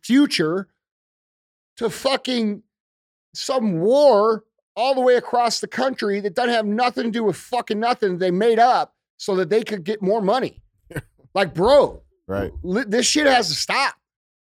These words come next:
Speaker 3: Well, that's the thing, because they know if they're fucking combating them on this, they'll fight them on that. You understand what I'm saying?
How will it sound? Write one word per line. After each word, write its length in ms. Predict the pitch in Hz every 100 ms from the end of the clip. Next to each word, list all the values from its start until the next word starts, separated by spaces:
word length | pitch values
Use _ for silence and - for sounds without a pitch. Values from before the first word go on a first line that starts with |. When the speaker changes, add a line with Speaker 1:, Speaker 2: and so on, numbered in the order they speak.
| _ -
Speaker 3:
Well, 80 | 143
that's 120 | 143
the 60 | 120
thing, 220 | 139 151
because 220 | 117 120 110
they 80 |
know 220 | 113 127 120
if 80 |
they're 160 | 110 110
fucking 400 | 120 113 113 104
combating 460 | - 107 113 117 113
them 160 | 107
on 160 | 104 98
this, 200 | 127 120
they'll 120 | 95
fight 220 | 90 107
them 140 | 98 98
on 120 | 90
that. 240 | 104 92 - _ _ _ _ _ -
You 100 | 113
understand 240 | 107 120
what 60 | 110
I'm 60 | 104
saying? 340 | 113 117